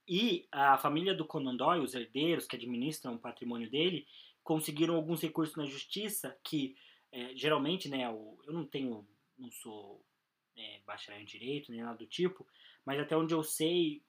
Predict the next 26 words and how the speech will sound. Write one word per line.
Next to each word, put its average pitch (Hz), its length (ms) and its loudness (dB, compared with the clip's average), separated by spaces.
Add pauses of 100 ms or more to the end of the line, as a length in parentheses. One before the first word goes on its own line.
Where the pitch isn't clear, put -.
cust-, - 300 -8
as 117 300 -2
leis 151 200 4
de 147 120 -4
direito 139 320 -4
autoral 139 360 2
costumam 165 320 -4
durar 151 260 2
setenta 175 440 -4
anos 180 560 2 (300)
da 143 140 4
morte 151 360 6
do 160 80 0
autor, 147 420 0
né? 110 260 -12 (540)
É, 117 840 -4
e 139 120 -2
eles, 165 360 2
então 147 160 0
o 156 40 0
Sherlock 156 240 0
Holmes 156 200 0
supostamente 156 480 -2
já 156 80 4
seria, 185 540 0
né, 147 260 -4